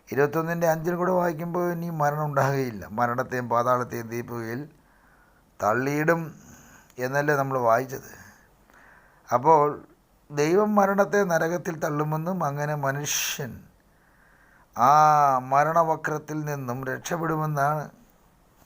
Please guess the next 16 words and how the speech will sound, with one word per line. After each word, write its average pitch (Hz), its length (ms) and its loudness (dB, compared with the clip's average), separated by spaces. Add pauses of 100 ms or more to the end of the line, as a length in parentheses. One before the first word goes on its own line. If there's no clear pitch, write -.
ദൈവവചനം 127 520 -4
പ്രവചിക്കുന്നതെങ്കിൽ, 139 880 -4 (1800)
അത് 135 240 6 (120)
തികച്ചും 156 480 -2 (380)
അവിശ്വസനീയമായി 135 1040 -2
തോന്നാവുന്ന 135 760 -2
ഒരു 123 240 0 (1040)
പ്രവചനം. 95 500 -4
അതിൻ്റെ 117 320 -4
ഈ 117 100 -4
സമയമാകുമ്പോൾ 117 960 -2 (1300)
നിറവേറുക 180 600 4
തന്നെ 175 280 -2
നമ്മൾ 147 320 -2
പഠിക്കണം. 117 480 -8 (840)
ഏ, 117 120 2